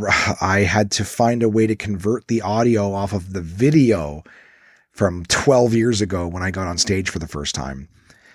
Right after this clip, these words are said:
So it has my very first stand-up comedy set ever. I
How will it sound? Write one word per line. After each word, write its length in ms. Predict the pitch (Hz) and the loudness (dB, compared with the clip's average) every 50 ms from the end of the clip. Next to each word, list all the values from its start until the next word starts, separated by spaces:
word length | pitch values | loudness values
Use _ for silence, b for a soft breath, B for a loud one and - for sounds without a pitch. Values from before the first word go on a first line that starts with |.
| b b b | b b b
So 380 | - - - 101 87 82 82 82 | -2 0 2 2 2 2 2 0
it 100 | 92 76 | 0 -2
has 300 | - - 101 92 90 92 | 0 2 2 2 0 0
my 180 | 87 80 82 | -2 -4 -4
very 540 | 78 71 71 80 85 85 90 98 104 113 117 | -4 -4 -2 -2 0 2 2 4 2 2 2
first 480 | 110 - - 101 98 101 98 - - - | -2 -2 -2 0 0 2 0 0 -2 -2
stand-up 400 | - - 90 87 87 87 - - | -2 -2 -2 -4 -4 -6 -8 -8
comedy 320 | - 92 85 82 87 87 | -6 -6 -4 -4 -4 -4
set 180 | - - 85 82 | -2 -2 -2 -4
ever. 260 | 87 87 85 78 - _ - - 67 67 - - - | -4 -6 -6 -8 -10 _ -18 -16 -16 -16 -14 -8 -4
I 160 | 87 92 | -4 -4